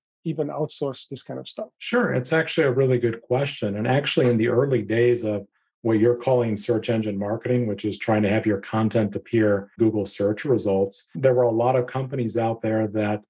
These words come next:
Speaker 2: were using various, how do I say here, technologies or operational processes that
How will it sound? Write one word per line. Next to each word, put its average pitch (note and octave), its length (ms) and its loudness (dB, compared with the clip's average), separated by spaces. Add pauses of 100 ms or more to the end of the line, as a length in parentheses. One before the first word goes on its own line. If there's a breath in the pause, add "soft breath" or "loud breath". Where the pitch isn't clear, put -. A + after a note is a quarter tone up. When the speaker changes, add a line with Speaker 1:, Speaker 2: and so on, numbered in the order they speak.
(360)
Speaker 2:
were A2+ 120 4
using A2+ 600 2
various, A2 580 2
how G#2 220 -8
do G2 120 -4
I F#2 60 -6
say G2 340 -4
here, G2+ 320 -2
technologies C3 1200 0
or G2+ 340 -2
operational A#2+ 680 0
processes A2 840 0
that G#2+ 280 0